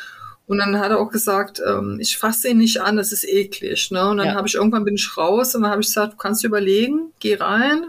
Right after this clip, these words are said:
Speaker 2: Ja.
Speaker 1: kannst du Papa alleine Zeit verbringen?“ Und das hat er
Speaker 2: Ja.
Speaker 1: auch gemacht.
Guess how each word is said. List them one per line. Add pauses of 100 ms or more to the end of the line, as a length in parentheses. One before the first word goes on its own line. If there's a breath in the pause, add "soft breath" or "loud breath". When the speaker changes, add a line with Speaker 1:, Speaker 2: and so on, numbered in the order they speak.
(120)
Speaker 2:
Ja. (360)
Speaker 1:
kannst
du (240)
Papa (160)
alleine
Zeit
verbringen?“
Und
das
hat
er
Speaker 2:
Ja.
Speaker 1:
auch
gemacht.